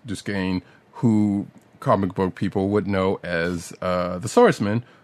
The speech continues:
and the Swordsman originally trained Hawkeye. The original Hawkeye, Clint Barton.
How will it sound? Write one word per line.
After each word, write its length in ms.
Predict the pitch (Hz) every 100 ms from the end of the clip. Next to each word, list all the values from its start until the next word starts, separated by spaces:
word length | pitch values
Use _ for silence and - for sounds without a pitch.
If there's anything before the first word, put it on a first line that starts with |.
| _ -
and 160 | 101
the 40 | 95
Swordsman 540 | 139 143 139 127 127 - -
originally 440 | - 98 98 98 95
trained 320 | - 95 85
Hawkeye. 600 | - 95 - - - - - - _ _ _ _ _ _ _ _ _ _
The 120 | 123
original 320 | 123 147 123 95
Hawkeye, 380 | 95 95 82 -
Clint 240 | - 170 -
Barton. 360 | 110 - 90